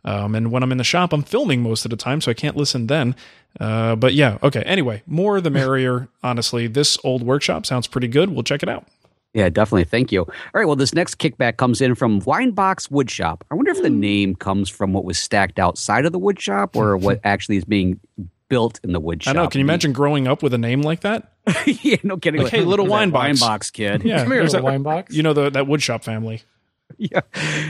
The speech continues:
Speaker 2: So, or it could be worse. It could be box of wine kid. Here comes that box of wine kid.
Speaker 1: <laughs> Yeah, right.
Speaker 3: Come here,
Speaker 2: So,
Speaker 3: Franzia.
Speaker 2: anyways, uh, uh, Winebox Woodshop says, "Shipwright Louis Sazaruze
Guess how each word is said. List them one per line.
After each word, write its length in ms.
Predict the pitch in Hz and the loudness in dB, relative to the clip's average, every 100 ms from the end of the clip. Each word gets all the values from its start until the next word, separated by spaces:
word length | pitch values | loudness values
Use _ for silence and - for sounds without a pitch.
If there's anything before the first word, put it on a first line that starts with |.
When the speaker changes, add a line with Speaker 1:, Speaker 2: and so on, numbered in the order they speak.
| - | -8
Speaker 2:
So, 180 | 165 139 | -4 -2
or 260 | 156 156 | -2 0
it 140 | 151 - | 0 0
could 120 | 175 | 0
be 80 | 135 | 0
worse. 160 | 131 | 0
It 40 | - | -2
could 100 | 113 | -4
be 80 | 110 | -2
box 320 | 113 120 123 | 0 -2 -2
of 80 | 98 | -2
wine 260 | 92 90 | -2 -4
kid. 340 | - 92 92 107 _ - | -4 -4 -6 -10 _ -2
Here 100 | 170 | 0
comes 140 | 185 | 2
that 160 | 165 151 | 2 2
box 220 | 160 175 | 0 0
of 60 | 147 | 2
wine 200 | 160 170 | 2 2
kid. 300 | 117 - 196 | 0 0 0
Speaker 1:
<laughs> 0 | |
Yeah, 80 | 180 | 0
right. 380 | 180 175 208 - _ _ _ | 2 0 -2 -8 _ _ _
Speaker 3:
Come 80 | 240 | -6
here, 80 | 175 | -6
Speaker 2:
So, 160 | - 127 | -4 0
Speaker 3:
Franzia. 320 | 131 120 131 | 2 2 0
Speaker 2:
anyways, 320 | 175 165 156 | 2 2 2
uh, 60 | 139 131 139 | 2 4 4
uh, 160 | 139 120 | 2 2
Winebox 460 | 185 226 214 160 185 | 2 2 0 0 0
Woodshop 340 | 170 175 156 | 0 0 0
says, 260 | 160 127 - | 0 0 0
"Shipwright 680 | - - - 175 156 156 - - | -2 0 0 2 2 2 -2 -6
Louis 500 | 139 262 311 - - | 0 2 2 -2 -6
Sazaruze 880 | 143 202 196 170 180 190 139 110 | -4 0 2 2 2 2 2 0